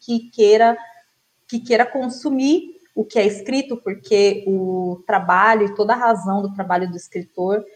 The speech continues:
acontece nesse processo, é o, é o que dá sentido ao trabalho do escritor, é justamente o leitor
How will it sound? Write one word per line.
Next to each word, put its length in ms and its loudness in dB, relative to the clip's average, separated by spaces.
acontece 800 -2
nesse 360 -4
processo, 480 -4
é 20 2
o, 160 0
é 80 0
o 160 -2
que 140 -10
dá 160 2
sentido 920 -4
ao 240 0
trabalho 680 2
do 40 -8
escritor, 560 -4
é 80 2
justamente 760 -4
o 40 -4
leitor 800 0